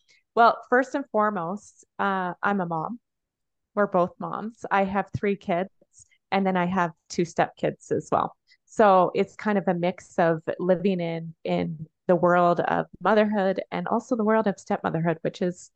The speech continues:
adds a whole different dynamic to, to the mix. But my kids,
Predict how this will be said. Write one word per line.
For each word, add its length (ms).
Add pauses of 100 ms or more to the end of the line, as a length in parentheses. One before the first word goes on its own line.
adds 260
a 60
whole 240
different 400 (460)
dynamic 640 (280)
to, 460
to 140
the 80
mix. 480
But 220 (400)
my 200
kids, 460